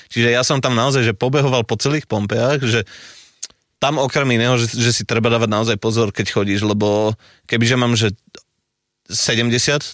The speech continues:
tak tam si neviem predstaviť, aby som tam hodil šípku v prvej zákrute. Tam, ako sú tam tie kamene práve, tak, e,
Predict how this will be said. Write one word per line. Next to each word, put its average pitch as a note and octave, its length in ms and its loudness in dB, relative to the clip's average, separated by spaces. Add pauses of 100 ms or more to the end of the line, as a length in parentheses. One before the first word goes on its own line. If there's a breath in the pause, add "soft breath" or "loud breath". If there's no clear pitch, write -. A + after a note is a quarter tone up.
tak G#2 120 -2
tam G#2 160 -4
si G#2+ 120 -2
neviem F#2 200 0
predstaviť, F#2+ 400 -2
aby G#2 140 0
som G2 140 -2
tam F#2+ 180 -2
hodil G#2+ 240 0
šípku - 340 -4
v F#2 100 -10
prvej F#2 280 -2
zákrute. G2 500 -4 (240)
Tam, G#2 400 -2 (260 loud breath)
ako A2+ 300 -2
sú A#2 140 -2
tam A2 160 0
tie G#2+ 100 -2
kamene G#2 400 -2
práve, F#2+ 320 0
tak, F2 240 -4
e, E2 80 -4